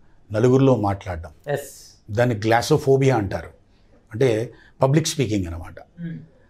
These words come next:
Speaker 1: అంటే ఇప్పటివరకు బ్రహ్మాండంగా మాట్లాడేటువంటి మనిషి పబ్లిక్‌లోకి వెళ్ళగానే ఎందుకంత భయపడుతున్నాడు? దానికి కారణం ఏమిటి అని అంటే,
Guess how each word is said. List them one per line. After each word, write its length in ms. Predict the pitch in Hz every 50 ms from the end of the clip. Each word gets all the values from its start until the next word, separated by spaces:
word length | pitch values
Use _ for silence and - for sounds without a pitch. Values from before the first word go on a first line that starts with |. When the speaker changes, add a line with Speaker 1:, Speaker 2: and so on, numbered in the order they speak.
| _ _ -
Speaker 1:
అంటే 240 | 135 151 180 180 156
ఇప్పటివరకు 460 | 139 131 143 170 185 196 202 180 180
బ్రహ్మాండంగా 500 | 165 160 160 160 156 165 175 175 165 165
మాట్లాడేటువంటి 680 | 160 151 147 135 147 147 143 143 139 135 135 131 131
మనిషి 340 | 127 127 143 131 - 135 123
పబ్లిక్‌లోకి 460 | - 131 127 139 165 156 170 160 156
వెళ్ళగానే 320 | 151 143 147 147 151 143 127
ఎందుకంత 300 | 131 143 143 160 147 143
భయపడుతున్నాడు? 720 | 123 120 131 131 135 123 - - 123 123 120 120 120 120
దానికి 240 | 110 113 113 113 110
కారణం 320 | 113 113 127 131 135 131
ఏమిటి 280 | 127 120 120 113 120 113
అని 100 | 101 98
అంటే, 340 | 98 95 110 156 208 -